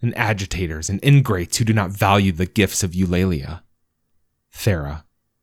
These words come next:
I did not mention the Book of Lies, honored seventh. Seventh chair.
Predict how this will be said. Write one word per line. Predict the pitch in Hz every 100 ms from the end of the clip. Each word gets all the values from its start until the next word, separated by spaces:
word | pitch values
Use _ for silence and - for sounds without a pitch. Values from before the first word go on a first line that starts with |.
| _ _ -
I | 107
did | 143 90
not | 82
mention | 92 117 123 104
the | 92
Book | 82 92 95
of | 80
Lies, | 85 87 76 73 - -
honored | 92 82 73 76
seventh. | - - 78 80 85 - - _ _ _ _ _ _ _ _
Seventh | - 92 80 76
chair. | - - 80 76